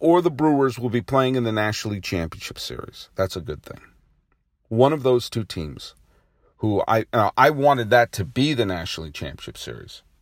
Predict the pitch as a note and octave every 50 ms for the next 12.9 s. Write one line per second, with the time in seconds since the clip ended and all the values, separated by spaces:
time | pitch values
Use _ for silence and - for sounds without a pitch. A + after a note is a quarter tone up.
0 | _ _ _ _ _ _ _ _ _ _ _ _ _ _ _ - - A2 F#2+ -
1 | A2+ G2+ F2 G2 F#2+ F#2 E2+ F#2+ A2+ G#2 - - - - - - A#2 G#2+ G2 F#2
2 | F2 - - - G2+ G2 F#2+ E2+ E2+ E2 E2 _ _ _ _ _ _ _ _ _
3 | _ _ - - G2 G2+ F#2 - G#2+ G2 - - G#2+ F#2 - F#2 F#2 G#2 G2 F#2
4 | F2 - - F#2 F2+ E2 D#2+ E2 - F2 D#2+ D#2+ - - - - - - - _
5 | _ _ _ _ _ _ _ _ _ _ _ _ _ - A2 G#2+ G#2+ B2 D3 E3
6 | F3+ F3+ E3 - - C3+ A2+ A2 A#2+ A#2 F#2+ - - G2 A2+ - - D3 C3 -
7 | D#3 D3+ D3+ D3 - - G#2 G2 G2 G#2 G#2 - - - - C3+ C#3 D3+ - -
8 | - A#2 G2+ F2+ D#2+ D2+ D#2 - - - _ _ _ _ _ _ _ _ _ _
9 | _ _ _ _ _ _ _ _ _ _ _ _ _ _ _ _ _ - F#2+ G#2+
10 | G#2 F#2+ F2+ A2+ B2+ C#3+ C3+ - C3+ A#2+ A2 E2+ - _ - - - C#3+ C#3+ C#3+
11 | C#3 C#3 C#3 B2 _ _ _ _ _ _ _ _ _ _ _ _ _ - - F#2
12 | G2+ A#2 C#3+ E3 D#3+ - D#3 C3+ C3 C3+ C#3 C#3+ C#3+ B2+ A#2+ G#2 - -